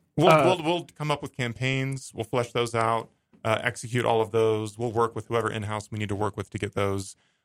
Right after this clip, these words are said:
Speaker 1: uh, figured out.
Speaker 2: Well, and it's, and it's like, like Emery was saying, it's so different with each client. So some clients are like, "Just go post content," and we have to find it, whether
Speaker 1: Right.
Speaker 2: it's on their website, their blog, or out in the general business sphere.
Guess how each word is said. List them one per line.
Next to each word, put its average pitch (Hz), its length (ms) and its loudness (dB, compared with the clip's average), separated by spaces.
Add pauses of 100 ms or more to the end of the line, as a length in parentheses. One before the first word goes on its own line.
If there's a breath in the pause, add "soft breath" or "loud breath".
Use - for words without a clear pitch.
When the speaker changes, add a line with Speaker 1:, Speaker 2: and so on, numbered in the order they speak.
(140)
Speaker 1:
uh, 101 160 4
figured 104 320 -2
out. 101 280 0
Speaker 2:
Well, 180 160 6
and 208 140 2
it's, 214 160 -2
and 208 160 2
it's - 340 -4
like, 165 380 0
like 160 180 2
Emery 147 140 2
was 131 80 -2
saying, 143 140 0
it's 123 120 -2
so 214 120 2
different 143 380 0
with 123 160 -6
each 135 200 -2
client. 123 340 2
So 156 140 2
some 190 240 2
clients 185 280 2
are 170 60 4
like, 139 240 -2 (380)
"Just 226 260 2
go 214 280 4
post 190 380 -6
content," 135 560 -2
and 139 180 2
we 160 100 6
have 170 140 4
to 147 60 -6
find 160 320 2
it, 156 200 2
whether 107 200 6
Speaker 1:
Right. 98 80 4
Speaker 2:
it's 135 100 -2
on 143 100 0
their 131 100 2
website, 151 460 0
their 131 140 -4
blog, 139 560 2 (100)
or 131 320 2
out 143 220 0
in 135 220 0
the 120 400 0 (680)
general 143 480 4
business 170 400 0
sphere. 156 680 0